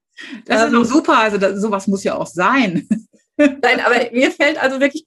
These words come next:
Speaker 2: gerade auch zu, zu Kultur, zu Esskultur am Tisch ein, ähm, dieses gemeinsame Essen beginnen, auch gemeinsam beenden.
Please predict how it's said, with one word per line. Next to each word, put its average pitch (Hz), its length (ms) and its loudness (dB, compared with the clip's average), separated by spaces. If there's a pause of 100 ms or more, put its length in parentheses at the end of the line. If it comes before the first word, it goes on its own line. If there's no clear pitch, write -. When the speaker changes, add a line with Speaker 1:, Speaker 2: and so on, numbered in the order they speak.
Speaker 2:
gerade 320 200 0 (120)
auch 381 120 -12
zu, 294 280 -4
zu 233 800 -10 (420)
Kultur, 320 600 -4
zu - 180 -20
Esskultur 311 580 -6
am 240 160 -6
Tisch 254 320 -10 (100)
ein, 220 500 -8 (540)
ähm, 196 300 -12
dieses 220 300 -12
gemeinsame 247 880 -4
Essen 220 300 -14
beginnen, 226 400 -4
auch - 200 -18
gemeinsam 196 600 -8
beenden. 240 640 -8